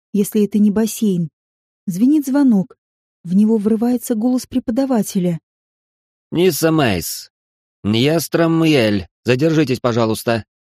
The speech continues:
Speaker 1: Из-за недосыпа до меня даже не сразу доходит, кого он попросил задержаться. Но потом я смотрю, как Яна спускается к кафедре и... Похоже, мне тоже надо туда спуститься.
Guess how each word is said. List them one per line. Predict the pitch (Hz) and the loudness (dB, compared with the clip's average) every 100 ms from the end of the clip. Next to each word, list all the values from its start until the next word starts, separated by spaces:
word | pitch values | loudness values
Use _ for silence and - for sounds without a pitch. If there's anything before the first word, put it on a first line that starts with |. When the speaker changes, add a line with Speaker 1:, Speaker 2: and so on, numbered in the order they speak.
| _ _ _ | _ _ _
Speaker 1:
Из-за | - 190 | -6 0
недосыпа | 226 233 226 240 302 277 | 2 2 0 -4 -6 -4
до | 196 196 | -2 2
меня | 220 247 | 2 2
даже | 262 247 247 | 2 0 0
не | 247 | 0
сразу | 254 - 262 240 | 0 -2 -4 -2
доходит, | 214 240 - 262 269 | -4 -4 -4 -4 -4
кого | - 254 277 | -4 -2 0
он | 285 | 0
попросил | 262 277 262 - 277 | -2 -4 -4 -4 -4
задержаться. | 269 285 269 247 214 - 185 - _ _ _ | -2 -4 -2 -2 -2 -4 -6 -6 _ _ _
Но | 202 220 | -2 0
потом | 262 - 320 | -2 -2 0
я | 285 269 | 2 0
смотрю, | - 269 254 311 311 | 0 0 2 -2 -2
как | - 254 - | -4 -4 -4
Яна | 220 277 311 | -4 0 0
спускается | 302 - 277 - 294 294 - 294 | -2 -4 -8 -4 -2 -2 -4 -10
к | _ | _
кафедре | 254 208 208 175 202 - | -2 0 -2 0 -2 -2
и... | 269 285 _ _ _ _ _ | -2 -2 _ _ _ _ _
Похоже, | - 262 - 320 311 | -6 -6 -2 0 2
мне | 320 320 | 2 2
тоже | 320 - 233 202 | 0 0 2 4
надо | 214 233 240 | 4 4 2
туда | 226 208 233 | -2 -2 -2
спуститься. | - 254 - - 202 - 180 | -2 -4 -4 -4 -4 -2 -4